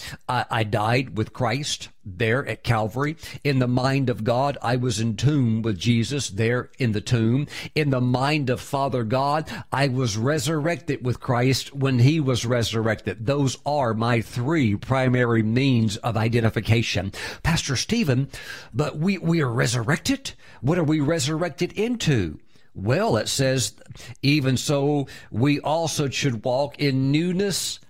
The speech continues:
of life." You have been resurrected into a new life. The old, the old you has died off. It was completely cut off. The old man,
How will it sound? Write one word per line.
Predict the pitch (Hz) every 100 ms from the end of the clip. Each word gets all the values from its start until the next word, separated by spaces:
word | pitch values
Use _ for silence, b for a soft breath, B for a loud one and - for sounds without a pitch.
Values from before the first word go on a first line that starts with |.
| b -
of | 143 170 190 202 170 - b b
life." | - 160 190 196 208 135 -
You | 196 220
have | 196
been | 160 156
resurrected | 147 160 135 135 156 175 147 147 - -
into | 156 160 147 165
a |
new | 165 196
life. | 196 202 208 85 - - B B B
The | 117 156 175
old, | - 202 247 262 254 208 - B B
the | 123 151
old | - 214 240 185
you | 170 247 240 127 82 - -
has | 170 131
died | 190 196 208
off. | 196 233 120 - - - - - - - - - -
It | 190
was | 190 -
completely | 196 165 233 175 175
cut | 165 175
off. | 214 - - - B B
The | 131 175
old | - 202 240 175
man, | 180 220 214 92